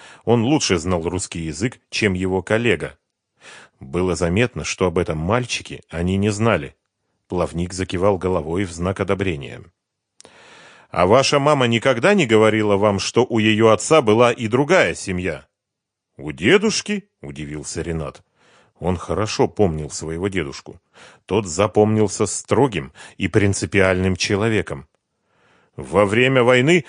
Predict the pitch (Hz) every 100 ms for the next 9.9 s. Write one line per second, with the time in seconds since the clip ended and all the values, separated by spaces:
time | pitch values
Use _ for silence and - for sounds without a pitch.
0 | - 104 110 113 101 123 120 127 131 -
1 | 123 123 113 117 123 135 123 127 113 131
2 | 131 135 127 131 127 135 135 170 107 67
3 | - _ _ _ _ 82 82 - 85 71
4 | 95 82 82 69 _ _ _ _ _ 78
5 | 80 110 135 147 143 143 160 151 147 131
6 | 147 143 156 - 202 147 - 104 98 107
7 | 101 - 113 95 98 117 127 104 80 _
8 | _ - - - - 113 - 160 151 -
9 | 190 190 87 - 123 117 - 95